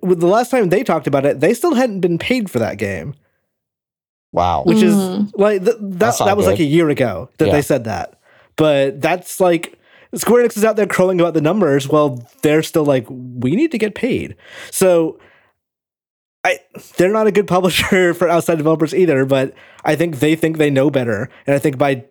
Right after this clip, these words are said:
Speaker 1: maintaining all control over that, they'll probably do more experimental, not experimental,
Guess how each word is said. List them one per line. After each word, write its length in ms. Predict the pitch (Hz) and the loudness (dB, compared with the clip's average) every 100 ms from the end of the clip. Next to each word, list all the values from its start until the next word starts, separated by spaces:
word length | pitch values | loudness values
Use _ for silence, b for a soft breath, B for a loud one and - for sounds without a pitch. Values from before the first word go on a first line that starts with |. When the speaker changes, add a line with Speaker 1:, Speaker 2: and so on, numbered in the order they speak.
| _ _ _ _ _ _ | _ _ _ _ _ _
Speaker 1:
maintaining 420 | 165 143 170 151 139 | 0 2 2 0 -2
all 340 | 135 151 175 | 0 2 2
control 380 | 175 156 156 135 | 0 -2 0 0
over 180 | 123 120 | 0 0
that, 320 | 113 110 107 b b b | -2 -4 -6 b b b
they'll 140 | 143 | -2
probably 760 | 143 147 147 135 135 131 127 123 _ _ _ 220 139 | 0 0 0 0 2 2 -2 -6 _ _ _ -10 0
do 240 | 160 165 | 2 2
more 480 | 147 139 139 139 123 - _ _ _ | 2 2 2 2 -2 -10 _ _ _
experimental, 640 | - - 147 135 135 131 127 _ | -10 -4 0 0 0 -4 -8 _
not 100 | 190 | -2
experimental, 560 | 156 123 113 104 101 | -2 -4 -8 -8 -10